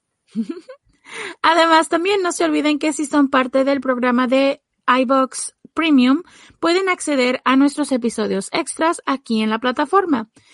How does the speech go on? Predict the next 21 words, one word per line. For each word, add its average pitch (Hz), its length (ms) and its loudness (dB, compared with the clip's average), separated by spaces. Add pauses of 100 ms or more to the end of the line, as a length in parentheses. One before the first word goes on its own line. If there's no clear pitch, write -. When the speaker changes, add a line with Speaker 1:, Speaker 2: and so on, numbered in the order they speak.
(180)
Speaker 2:
Y 381 100 4
si 403 140 0
quieren 330 260 0
ayudarnos 262 560 0
directamente, 269 800 2 (180)
también 247 400 0
pueden 214 340 -2
hacerlo 247 480 -4
de 208 140 -4
esa 208 200 -12
forma. - 400 -20 (180)
Así 277 300 0
que 330 100 -4
con 302 180 2
esto, 339 440 2
un 240 180 -4
pequeño 277 640 0
recordatorio. 226 800 -4 (100)
Speaker 1:
No 370 200 0
somos 349 400 2
profesionales. 247 920 -4